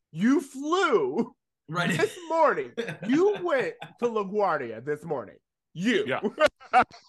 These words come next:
Speaker 3: Or
Speaker 1: You
Speaker 3: you
Speaker 1: got on a
Speaker 3: drove
Speaker 1: plane.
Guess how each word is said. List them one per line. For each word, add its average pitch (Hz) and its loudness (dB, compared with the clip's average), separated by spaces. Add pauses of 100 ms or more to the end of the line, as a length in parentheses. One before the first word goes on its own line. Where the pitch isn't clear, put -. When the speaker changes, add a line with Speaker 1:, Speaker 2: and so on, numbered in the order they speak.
(1080)
Speaker 3:
Or 220 6
Speaker 1:
You 156 -2
Speaker 3:
you 190 2
Speaker 1:
got 226 2
on 147 0
a - 0
Speaker 3:
drove 196 2
Speaker 1:
plane. 262 -6